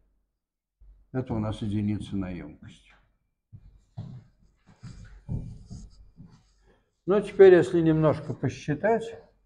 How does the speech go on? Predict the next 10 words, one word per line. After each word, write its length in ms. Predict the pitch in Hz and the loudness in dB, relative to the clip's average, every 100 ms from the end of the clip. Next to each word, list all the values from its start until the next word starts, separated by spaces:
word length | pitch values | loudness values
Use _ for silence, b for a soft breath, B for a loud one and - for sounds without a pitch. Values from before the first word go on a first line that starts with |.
| _ _ _ _ _ _ _ - | _ _ _ _ _ _ _ 4
получится 1040 | 139 151 151 143 123 - - 113 95 - _ - | 6 6 0 -2 -4 -6 -8 -6 -6 -12 _ -10
Е 320 | 117 127 143 | -4 0 0
в 140 | 117 - | 0 -6
квадрате 880 | 120 120 104 143 196 190 - - - - - - - _ _ _ _ _ - | -4 -2 -2 -2 -2 -4 -10 -16 -18 -20 -18 -18 -20 _ _ _ _ _ -6
на 220 | 117 127 | 0 2
восемь 760 | 123 143 131 - 123 113 104 | 2 0 -2 -4 -4 -4 -6
пи 260 | 156 202 190 - - - _ _ _ _ _ _ | -4 -4 -4 -8 -16 -20 _ _ _ _ _ _
L 260 | - 151 147 | -4 2 4
на 180 | 131 - | 4 0
S. 240 | 87 82 | -4 -10